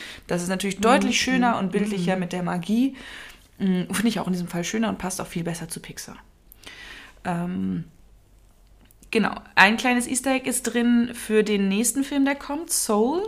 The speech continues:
Speaker 1: ne? Von,
Speaker 2: Mhm.
Speaker 1: auch von Pixar.
Speaker 2: Auf den freue ich mich tatsächlich. Den, den Trailer habe ich,
Speaker 1: Ja,
Speaker 2: äh,
Speaker 1: können wir gerne mal gucken.
Speaker 2: gesehen und
Speaker 1: Mhm.
Speaker 2: fand den echt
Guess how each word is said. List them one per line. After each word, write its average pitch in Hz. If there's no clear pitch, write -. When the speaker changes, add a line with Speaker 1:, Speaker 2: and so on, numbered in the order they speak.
Speaker 1:
ne? 220
Von, -
Speaker 2:
Mhm. -
Speaker 1:
auch -
von 254
Pixar. 277
Speaker 2:
Auf 147
den 226
freue 180
ich 175
mich 143
tatsächlich. 143
Den, 151
den 151
Trailer 180
habe 170
ich, -
Speaker 1:
Ja, 175
Speaker 2:
äh, 175
Speaker 1:
können 165
wir 160
gerne 170
mal 196
gucken. 165
Speaker 2:
gesehen 208
und 202
Speaker 1:
Mhm. 196
Speaker 2:
fand 170
den 147
echt -